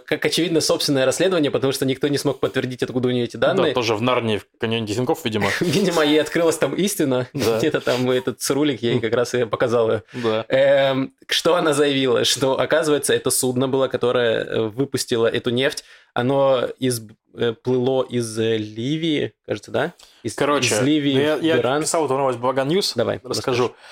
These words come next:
Speaker 2: Ну, суть в том, что это судно, которое контрабандой возило нефть из Ирака или Ирана в Сирию. И то есть оно, типа, за-, проходило там через Ливию, и потом выключало маяки, и, значит, шло в сторону Сирии. И там разгружалось, снова шло в Ирак, в Иран, и вот так оно докурсировало.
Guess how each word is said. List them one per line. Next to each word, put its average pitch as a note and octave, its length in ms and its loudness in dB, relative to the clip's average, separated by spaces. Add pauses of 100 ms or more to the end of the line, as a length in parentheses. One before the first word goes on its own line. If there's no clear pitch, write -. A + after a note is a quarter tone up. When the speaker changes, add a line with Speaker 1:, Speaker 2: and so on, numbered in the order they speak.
(140)
Speaker 2:
Ну, E3 280 2
суть F#3+ 200 0
в - 60 -6
том, G#3 180 2
что D3 400 2
это C#3+ 360 0
судно, F#3 340 0
которое C#3+ 400 0
контрабандой C#3 580 0
возило B2+ 320 2
нефть C#3+ 340 0
из A#2 80 0
Ирака B2+ 300 2
или A#2 100 2
Ирана C3 300 0
в A#2+ 340 0
Сирию. G2 460 -2 (640)
И A#2+ 40 -4
то A#2+ 100 -2
есть B2 180 -2
оно, C#3+ 120 0
типа, C#3+ 160 -4
за-, B2+ 200 0
проходило C#3 420 0
там A#2+ 160 -2
через C3 240 -2
Ливию, F3+ 360 2
и C#3 40 0
потом C#3 240 -4
выключало B2+ 380 0
маяки, C#3+ 420 -2
и, D#3+ 40 0
значит, C3 240 -2
шло D3 280 2
в - 80 -10
сторону C3 320 -2
Сирии. G2 440 -4
И - 20 -20
там C#3+ 180 -2
разгружалось, C3 480 2
снова D3+ 240 0
шло C3 200 0
в A#2 100 0
Ирак, B2 180 -2
в B2 60 0
Иран, D3+ 200 0
и C3 40 -2
вот B2+ 100 -2
так C#3 180 -2
оно A#2+ 120 -2
докурсировало. G#2+ 580 -2